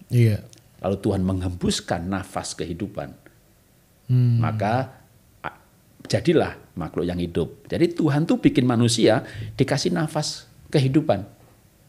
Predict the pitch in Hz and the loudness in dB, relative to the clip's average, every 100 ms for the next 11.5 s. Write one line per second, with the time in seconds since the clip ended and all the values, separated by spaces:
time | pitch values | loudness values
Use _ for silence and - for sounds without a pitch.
0 | _ 123 127 120 113 107 90 117 90 78 | _ -4 -2 0 -2 -4 -2 2 2 0
1 | 85 80 85 101 120 127 - - - _ | -6 -4 -2 0 0 -2 -6 -20 -20 _
2 | _ _ _ _ - - - _ 98 95 | _ _ _ _ -8 -8 -20 _ -2 -2
3 | - - 92 78 - - - 85 92 80 | -2 -4 -4 -4 -8 -18 -10 -8 -6 -6
4 | 80 80 101 78 64 80 71 - _ _ | -4 -6 -4 -4 -4 -6 -6 -10 _ _
5 | 73 - 78 76 85 87 82 71 76 76 | -12 -10 -10 -8 -6 -4 -6 -4 -6 -6
6 | 65 - - _ - 92 - - 117 - | -8 -16 -20 _ -8 -8 -4 -4 -4 -2
7 | 107 117 117 147 196 147 123 120 117 101 | -2 0 0 0 2 2 2 0 0 -2
8 | - 90 - 185 160 113 104 151 147 147 | -2 -2 0 0 0 0 0 0 4 4
9 | 151 202 214 147 - 135 127 131 190 214 | 4 0 -2 -6 -2 2 2 2 2 6
10 | 190 185 180 214 170 165 - 180 - - | 6 6 4 2 4 4 2 -2 -2 -4
11 | 202 - 127 120 107 | -4 0 4 4 2